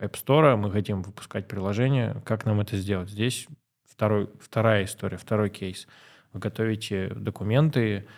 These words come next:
выписку из егрюл на вашу юридическую компанию, где, э, она завер-, она переведена на английский оде-, э, язык, заверена и отправлена в Apple. Иногда они просят что-то ещё в этом плане, да. У вас ещё должен быть сайт, который связан с вашей компанией, с вашим приложением.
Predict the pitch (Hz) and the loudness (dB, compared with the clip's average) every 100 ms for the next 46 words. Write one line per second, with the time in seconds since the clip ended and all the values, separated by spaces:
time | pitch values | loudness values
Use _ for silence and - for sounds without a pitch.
0 | - _ - 104 107 107 - 113 98 101 | -20 _ -14 -2 -2 -2 -2 0 2 4
1 | 98 113 147 151 127 104 104 101 107 101 | 6 8 8 6 4 4 2 0 -2 -2
2 | 98 101 - - 101 101 98 131 147 151 | -2 -4 -4 -6 -2 -2 2 4 4 2
3 | 120 120 117 _ _ 104 104 104 101 98 | 0 -4 -10 _ _ -8 -2 -2 -2 -4
4 | - - 98 98 98 95 92 82 104 101 | -6 -8 -6 -4 -4 -4 -4 -2 -2 -2
5 | 95 104 110 104 113 107 110 107 104 101 | -2 0 2 2 0 2 0 2 0 0
6 | 104 107 - 107 139 156 - 110 104 110 | 0 0 0 2 2 2 2 2 4 4
7 | 147 139 104 120 143 120 101 95 98 113 | 4 4 2 4 4 2 0 -2 -2 0
8 | 117 107 98 90 87 - - - - _ | 0 0 0 -2 -6 -8 -14 -18 -20 _
9 | - 101 139 120 107 110 - - 110 101 | -4 2 4 4 2 -2 -2 -6 -6 -4
10 | 92 - - 82 _ _ - - 95 95 | -4 -4 -4 -8 _ _ -10 -8 -8 -6
11 | 87 82 92 101 90 101 101 - 98 98 | -6 -6 -4 -4 -2 -2 -4 -4 -2 -2
12 | 87 87 - 139 165 160 127 127 120 - | -4 -8 2 4 4 2 -2 0 0 4
13 | 123 113 104 110 - - 104 110 107 104 | 4 4 0 -2 -4 -4 -2 0 0 -2
14 | - 104 - 101 104 101 101 101 98 | -2 -4 -2 -4 -2 0 0 -2 -4